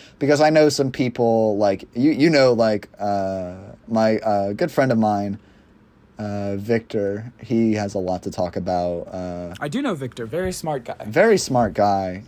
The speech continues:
Speaker 1: He, we can
Speaker 2: He got into N C State.
Speaker 1: I can learn, yeah, we can talk about Kanye West and how, um,
Speaker 2: I would love to talk nothing more about, we need to have one episode that's just about music.
Speaker 1: Oh.
Speaker 2: Because me and Victor
Speaker 1: Oh, yeah.
Speaker 2: and you, oh, God.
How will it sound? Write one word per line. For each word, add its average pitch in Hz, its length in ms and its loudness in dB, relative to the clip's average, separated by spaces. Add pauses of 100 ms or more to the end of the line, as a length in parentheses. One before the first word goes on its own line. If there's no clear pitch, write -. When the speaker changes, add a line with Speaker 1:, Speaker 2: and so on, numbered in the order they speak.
Speaker 1:
He, 110 200 2
we 113 160 0
can 117 120 0
Speaker 2:
He 165 60 6
got 214 140 6
into 220 140 0
N 190 100 0
C 208 100 -4
State. 202 280 -2
Speaker 1:
I 120 100 0
can 135 200 0
learn, 123 200 2
yeah, 185 360 2 (100)
we 143 140 2
can 175 120 0
talk 170 220 2
about 139 280 4
Kanye 127 360 2
West 120 420 4
and 101 160 -6
how, 101 380 -4
um, 92 300 -10 (640)
Speaker 2:
I 180 140 6
would 202 160 2
love 175 160 4
to 165 80 -8
talk 160 220 -4
nothing 143 360 0
more 127 200 2
about, 117 260 0
we 156 120 2
need 233 100 4
to 254 80 6
have 202 200 4
one 123 200 2
episode 120 300 -4
that's - 180 -6
just - 200 -10
about 117 320 -2
music. 117 640 -4 (760)
Speaker 1:
Oh. 120 240 4
Speaker 2:
Because 123 260 -2
me 147 140 4
and 135 140 2
Victor - 420 -4
Speaker 1:
Oh, 175 140 6
yeah. 165 320 2 (100)
Speaker 2:
and 131 160 2
you, 139 600 4 (240)
oh, - 220 -4
God. - 120 -14